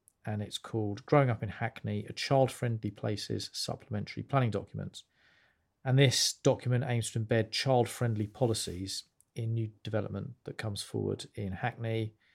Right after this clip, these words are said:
It outlines eight youth-centric principles of design with case studies and was adopted by the council in July twenty twenty-one. And the twenty-eight judges who were on our expert panel said that the document demonstrated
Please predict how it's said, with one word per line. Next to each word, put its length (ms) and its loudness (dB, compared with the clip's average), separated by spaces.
It 80 -6
outlines 520 -2
eight 200 2
youth-centric 1120 -2
principles 500 -4
of 120 -10
design 640 0
with 200 -6
case 260 -6
studies 600 -4
and 120 -2
was 120 -4
adopted 600 -4
by 100 -4
the 80 -6
council 440 -8
in 100 -6
July 540 -2
twenty 280 -8
twenty-one. 600 -6
And 120 2
the 40 2
twenty-eight 520 4
judges 680 2
who 140 2
were 60 4
on 80 2
our 160 2
expert 460 -2
panel 520 -6
said 520 -4
that 540 -6
the 60 -4
document 400 -4
demonstrated 580 -4